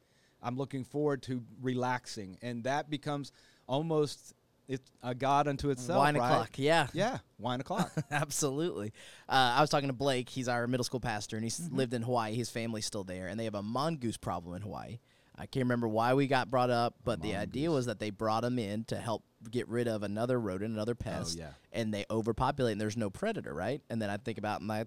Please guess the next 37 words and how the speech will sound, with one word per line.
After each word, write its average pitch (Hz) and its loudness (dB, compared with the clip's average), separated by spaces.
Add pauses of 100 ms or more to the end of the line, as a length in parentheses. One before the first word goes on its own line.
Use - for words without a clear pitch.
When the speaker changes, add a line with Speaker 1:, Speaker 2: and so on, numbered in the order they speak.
(100)
Speaker 2:
kids, 120 0
it's 107 -6
the 101 0
little 113 0
old 101 -2
lady 110 0
that - -4
swallowed 107 -2
a 107 -2
spider, 120 -4 (400)
that - -2
she 127 -2
keeps - -4
swallowing 127 4
these 117 0
other 123 2
things, 135 2
to 135 -2
swallow 120 2
the 110 -2
cat, 120 0
to 117 -6
swallow 113 2
the 117 -2
dog, 110 2
and 107 -4
it - -10
keeps 127 -4
going. 143 4
Speaker 1:
<laughs> - -20
Speaker 2:
But 160 6
we 156 6
laugh, 180 8
and 156 4
we 151 4
know 170 6
that 139 6